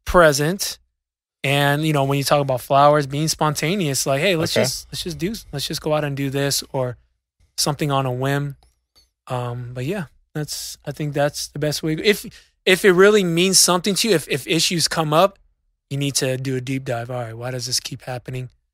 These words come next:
Speaker 1: Just so you can understand and just so she is aware. But, and like Mike and I were talking in the car, the more she tells that story of what happened to her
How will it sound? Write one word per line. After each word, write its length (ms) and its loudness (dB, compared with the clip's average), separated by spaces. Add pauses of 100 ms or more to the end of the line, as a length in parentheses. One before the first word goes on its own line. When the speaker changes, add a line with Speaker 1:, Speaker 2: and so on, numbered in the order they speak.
(240)
Speaker 1:
Just 220 2
so 60 4
you 160 2
can 160 0
understand 600 2
and 140 -2
just 200 2
so 140 0
she 340 0
is 140 0
aware. 380 0 (260)
But, 420 8 (600)
and 200 -4
like 200 4
Mike 260 2
and 80 0
I 60 2
were 100 0
talking 340 2
in 60 -4
the 100 -6
car, 340 2 (440)
the 100 -2
more 300 4
she 220 2
tells 480 4
that 240 6
story 800 4 (920)
of 180 -4
what 240 6
happened 460 4
to 200 -2
her 200 -2